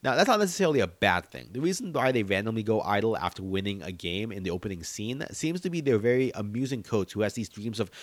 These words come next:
leading a hockey slash idol hybrid team, uh, which for some reason everyone tells her can't be a thing.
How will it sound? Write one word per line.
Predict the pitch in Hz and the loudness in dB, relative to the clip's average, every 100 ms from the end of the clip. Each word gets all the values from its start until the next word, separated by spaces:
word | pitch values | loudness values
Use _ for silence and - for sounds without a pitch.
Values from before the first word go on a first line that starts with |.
| - - | -12 0
leading | 143 185 | 2 2
a | 160 | 0
hockey | - 156 151 175 | 2 2 2 0
slash | 147 - 123 123 - | -8 0 4 4 0
idol | 110 113 120 | 0 0 2
hybrid | 131 165 123 | 2 0 -2
team, | - 80 78 - - - | -8 -10 -10 -12 -10 -2
uh, | 101 | 0
which | 107 - | 0 0
for | 117 | -2
some | - 170 | 0 0
reason | 127 104 113 | 0 0 0
everyone | 90 92 104 | -2 -2 -4
tells | - 73 78 | -4 -8 -8
her | 92 | -10
can't | - 120 139 | -4 -4 -4
be | 98 | -8
a | 71 | -8
thing. | 69 | -10